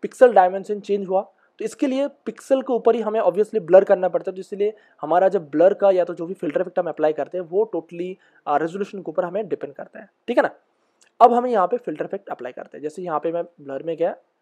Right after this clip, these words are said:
and फिल्टर में गया, ब्लर में गया, Gaussian blur अप्लाई किया। तो फर्स्ट चल हमें Gaussian blur अप्लाई किया। अब Gaussian blur में भी मैंने जैसे आपको बताया यहाँ पे मैक्सिमम मैं दो पिक्सल ऐड करूँगा, उससे ज़्यादा करेंगे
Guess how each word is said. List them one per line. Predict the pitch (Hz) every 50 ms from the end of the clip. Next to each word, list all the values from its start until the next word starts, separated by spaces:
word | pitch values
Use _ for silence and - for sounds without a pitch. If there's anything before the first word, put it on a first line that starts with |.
| _ -
and | - - - - 65 64 62 _ _ _ _ _ _ _ _ _ _ _ _ _ _ _ _ _ _ _ _ _ _ _ _ _ _ _ _ _ _ _ _ _
फिल्टर | 170 156 160 196 190
में | 202 196 185
गया, | 202 214
ब्लर | 180 151 151 156 170 170
में | 180 180
गया, | 170 190 240 233
Gaussian | 180 185 156 156 151 160 156 143
blur | 131 127
अप्लाई | 123 - - 120 117
किया। | - - -
तो | - - - -
फर्स्ट | 233 247 240 -
चल | 262 247
हमें | 220 226 247 254
Gaussian | 190 156 143 143 151 170 175
blur | 170 180 170
अप्लाई | 165 170 170 170
किया। | - -
अब | 180 165
Gaussian | 175 185 196 196 254 254
blur | 220 226 208
में | 220 220 208
भी | 233
मैंने | 220 202 196 196
जैसे | 196 185 196
आपको | 185 - 185
बताया | 160 156 151 165 175 226 - _ -
यहाँ | - 165 170 170
पे | - 196
मैक्सिमम | 170 180 196 202 - - - 240 233 220
मैं | 214 220 190
दो | 160 156 151
पिक्सल | - 147 - - 156 151
ऐड | 143 147
करूँगा, | 143 151 151 156 170 185
उससे | 175 - - - 208
ज़्यादा | 165 165 147 156 180
करेंगे | 175 180 165 170 170 175 214 247